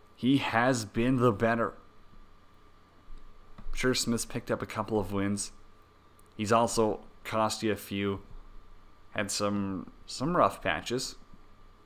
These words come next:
Come playoffs, who knows? He could take the ball and run with it like he did in Calgary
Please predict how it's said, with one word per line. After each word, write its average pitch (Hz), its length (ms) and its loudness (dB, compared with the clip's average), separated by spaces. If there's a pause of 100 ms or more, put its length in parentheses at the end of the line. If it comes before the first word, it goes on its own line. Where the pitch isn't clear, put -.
Come 160 180 4
playoffs, 139 580 6 (240)
who 147 140 6
knows? 156 260 8 (240)
He 143 160 2
could 139 260 2
take 139 300 0
the 127 100 4
ball 117 440 6
and 104 320 -2
run 104 360 4
with 98 160 0
it - 140 -6
like 104 220 4
he 117 180 0
did 113 160 4
in 110 160 2
Calgary 101 540 -2